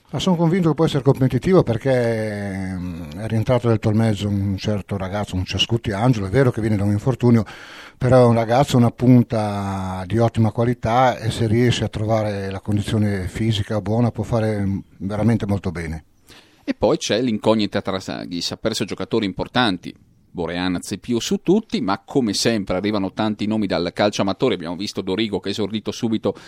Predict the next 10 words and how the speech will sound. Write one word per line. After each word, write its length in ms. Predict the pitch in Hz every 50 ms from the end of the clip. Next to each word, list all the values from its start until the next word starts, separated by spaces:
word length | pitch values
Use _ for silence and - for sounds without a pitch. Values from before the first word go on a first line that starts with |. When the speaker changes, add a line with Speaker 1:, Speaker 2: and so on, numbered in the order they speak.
| - - -
Speaker 2:
con 140 | _ - 113
una 180 | 120 120 120 120
tripletta. 580 | - 147 143 143 - 165 190 226 - - 220
Può 200 | - - - 131
essere 240 | 135 - - 131 127
la 80 | 127 120
mina 200 | 127 135 131 120
vagante 440 | 113 117 117 127 127 123 117 - 113
anche 160 | 104 - 107
quest'anno? 560 | - 110 - - - 104 76 67 80 127 139